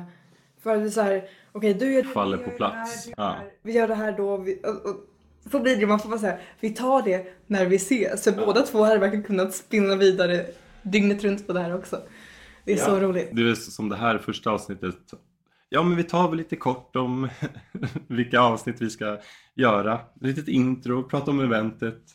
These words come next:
Speaker 2: Nu vet jag inte hur lång tid det har gått. Och, ja, men i alla fall, så på den vägen är det nu då, hörni, där ute. Eh, härligt att ni är, är med så här långt.
Speaker 1: Ja, och
Speaker 2: Mm.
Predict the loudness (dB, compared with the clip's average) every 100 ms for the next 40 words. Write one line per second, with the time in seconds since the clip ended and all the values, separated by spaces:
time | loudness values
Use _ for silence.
0 | -6 -4 -2 -2 0 0 -2 -4 -2 0
1 | 0 -2 -4 -12 -20 _ 4 4 4 2
2 | -2 0 0 2 2 2 2 0 -2 -2
3 | 0 0 -2 -4 _ _ -4 -2 -2 -4
4 | -4 -2 -2 -4 -4 -4 -4 _ _ _
5 | _ _ _ -8 0 2 2 2 -2 0
6 | 0 0 -2 0 0 0 -2 -4 -2 -2
7 | -2 -6 -12 _ _ _ _ _ -6 -2
8 | 0 0 0 -4 -2 2 2